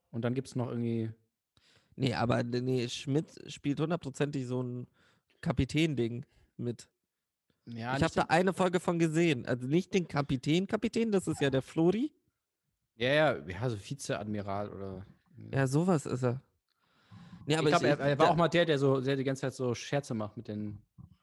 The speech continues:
Speaker 1: mit den Ladies und Gentlemen da.
Speaker 2: War halt Animateur.
Speaker 1: Ja,
Speaker 2: Der, der die
Speaker 1: quasi.
Speaker 2: alle gan-, die ganzen wegflankt immer.
Speaker 1: Ja, ja, ja, genau, also so, so ungefähr.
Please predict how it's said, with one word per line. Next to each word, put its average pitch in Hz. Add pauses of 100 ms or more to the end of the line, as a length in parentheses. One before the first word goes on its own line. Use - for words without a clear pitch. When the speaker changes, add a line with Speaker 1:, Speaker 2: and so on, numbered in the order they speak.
(200)
Speaker 1:
mit 107
den 107
Ladies 110
und 104 (140)
Gentlemen 101
da. 98 (180)
Speaker 2:
War -
halt 127
Animateur. 135 (360)
Speaker 1:
Ja, 135
Speaker 2:
Der, 135
der 127
die 123
Speaker 1:
quasi. 151
Speaker 2:
alle 135
gan-, 135
die 139
ganzen 139
wegflankt 123
immer. 127 (160)
Speaker 1:
Ja, 143
ja, 147
ja, 143
genau, 120
also 104
so, 104
so 113
ungefähr. 107